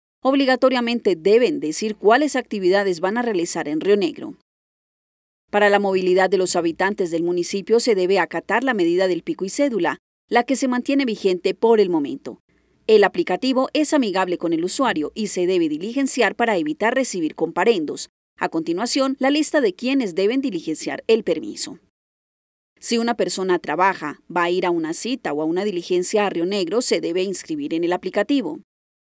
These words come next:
Si una persona va de un municipio a otro y debe pasar por Río Negro, obligatoriamente debe inscribirse en el formulario. Si usted está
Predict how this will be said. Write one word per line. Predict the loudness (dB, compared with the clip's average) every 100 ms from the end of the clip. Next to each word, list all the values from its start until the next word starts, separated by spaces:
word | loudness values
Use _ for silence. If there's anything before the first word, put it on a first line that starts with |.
| _ _ _ _
Si | -6 0
una | 0 0
persona | 0 -2 -2 0 0
va | 0 0
de |
un | -2
municipio | -4 -4 -4 -4 0 4
a |
otro | 4 2 -2 -10
y | -4 0
debe | 2 2
pasar | 0 -4 -6
por | 0 0
Río | 2
Negro, | 0 0 -2 -4 -8 _ -2
obligatoriamente | 0 2 0 0 0 -2 -2 -4
debe | 0 0 2
inscribirse | -2 -6 -6 -6 -6 -4
en | -2
el | -2
formulario. | -4 -2 -2 -2 -6 -20 -20 _ _ _ _ _ _ _
Si | -6 -4
usted | 0 0
está | 0 0 0 0